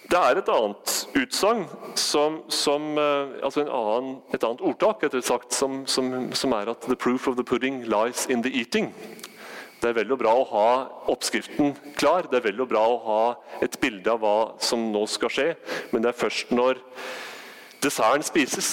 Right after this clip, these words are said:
når puddingen spises ved forhandlingsbordet, at man har kommet til et resultat. Og det tror jeg også vi skal ta inn over oss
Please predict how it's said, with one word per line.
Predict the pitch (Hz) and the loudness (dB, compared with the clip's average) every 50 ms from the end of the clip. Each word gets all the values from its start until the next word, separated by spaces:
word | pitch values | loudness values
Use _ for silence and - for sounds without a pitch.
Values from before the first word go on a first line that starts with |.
| - - | 0 2
når | 143 139 - | 0 2 2
puddingen | - 131 110 110 117 135 143 | 0 0 0 0 -2 -2 -2
spises | - - 135 113 - - - 165 - - - - - 139 | 0 0 0 0 0 0 0 0 0 -2 -6 -4 -2 -2
ved | 135 123 | -2 0
forhandlingsbordet, | - 139 120 101 98 104 104 - - - 110 107 110 120 127 135 135 - - 110 110 | 2 0 0 0 -2 -4 -6 -4 0 2 2 4 4 4 2 0 -2 -6 -6 -6 -4
at | 120 117 - - - - - - - - - - - | -4 -6 -8 -8 -6 -4 -4 -4 -4 -6 -8 -4 -2
man | 123 117 117 | 0 0 0
har | 113 - | -2 -2
kommet | - 113 98 92 101 - - - | -4 -4 -4 -4 -8 -4 -2 0
til | 107 98 98 - - | 0 0 -2 -4 -6
et | 110 110 113 110 - - - - - 113 | -4 -4 -4 -6 -8 -10 -8 -4 -4 -2
resultat. | 113 - 123 - - - - - - - | -2 -2 -4 -4 -4 -6 -8 -6 -4 -4
Og | 143 123 | -2 0
det | 120 123 139 - | 2 0 0 0
tror | - 156 160 | 0 0 0
jeg | 139 | 0
også | 123 - - - 113 | 0 -2 -2 -2 -2
vi | 120 120 - | -2 -4 -4
skal | - - 135 139 151 160 165 - - - - - - - - - - - | -2 0 2 2 2 0 -4 -8 -14 -18 -18 -16 -14 -12 -14 -12 -6 -2
ta | - 160 170 | 0 0 0
inn | 139 113 104 | 0 0 -2
over | 98 95 98 110 131 147 | -2 -2 0 0 0 0
oss | - - - | 0 -2 -4